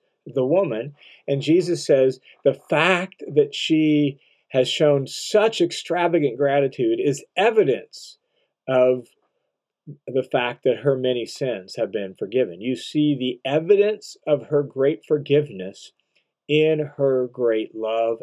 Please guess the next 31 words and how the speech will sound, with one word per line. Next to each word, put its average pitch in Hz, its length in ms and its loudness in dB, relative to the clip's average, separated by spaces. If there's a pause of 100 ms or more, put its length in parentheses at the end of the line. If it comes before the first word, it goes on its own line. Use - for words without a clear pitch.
and 104 160 -12
affection. - 720 -14 (500)
And 143 140 2
it's 131 180 2
really 165 320 4
important 143 600 2
that 127 100 2
we 123 140 0
get 151 280 2
the 143 200 -2
order 156 360 4
right 110 300 2
in 117 140 -2
our 113 240 0 (240)
reading 147 400 2
of 117 100 -4
what 117 160 0
Jesus 110 420 -6
says. 127 220 2
He's 117 180 -8
not 151 300 -2
saying, 131 540 -2 (420)
"Because 156 560 2
she 190 240 0
did 160 340 2
this 147 300 2
act, 180 460 0 (120)
her 147 120 4
sins 156 360 0
are 135 140 4
forgiven." 127 640 2